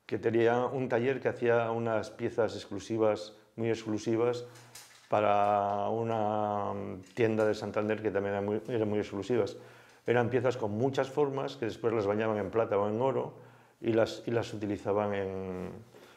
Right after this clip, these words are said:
sobre todo en los baños, en adornos,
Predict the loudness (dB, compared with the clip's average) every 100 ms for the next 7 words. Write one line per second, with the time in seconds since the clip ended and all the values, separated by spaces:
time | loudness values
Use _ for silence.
0 | -16 -2 0 2 2 4 2 0 -2 -2
1 | 2 2 2 -2 -2 -4 -6 -6 -8 -6
2 | -8 -8 -8 -12 -4 0 2 2 2 -4
3 | -4